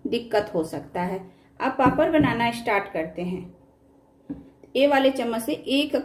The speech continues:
चम्मच करके इसमें घोल डालेंगे और हल्का सा इसको फैलाएंगे। जो आप कच्चे आलू के पापड़ बनाते हैं उसका size थोड़ा छोटा ही रखिए, तो पापड़ बहुत अच्छा बनता है और खाने में भी अच्छा लगता है।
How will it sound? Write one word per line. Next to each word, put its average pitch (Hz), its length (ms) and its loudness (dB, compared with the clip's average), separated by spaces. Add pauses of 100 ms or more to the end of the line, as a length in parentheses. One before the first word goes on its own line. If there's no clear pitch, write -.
चम्मच 233 400 -2
करके 254 340 0
इसमें 240 340 0
घोल 233 300 4
डालेंगे 196 480 4
और 262 180 2
हल्का 254 380 0
सा 277 160 0
इसको 233 320 2
फैलाएंगे। 180 680 2 (720)
जो 240 160 4
आप 254 240 0
कच्चे 254 280 0
आलू 247 280 6
के 277 120 2
पापड़ 240 340 0
बनाते 240 420 0
हैं 262 140 4
उसका 277 340 0
size 233 460 0
थोड़ा 240 160 4
छोटा 254 420 2
ही 240 160 4
रखिए, 190 300 0
तो 330 140 -2
पापड़ 220 340 0
बहुत 226 340 0
अच्छा 226 280 -2
बनता 190 360 4
है 254 180 -2
और - 220 -8
खाने 233 300 -2
में 233 160 2
भी 254 140 2
अच्छा 240 360 -4
लगता 165 360 -6
है। - 180 -10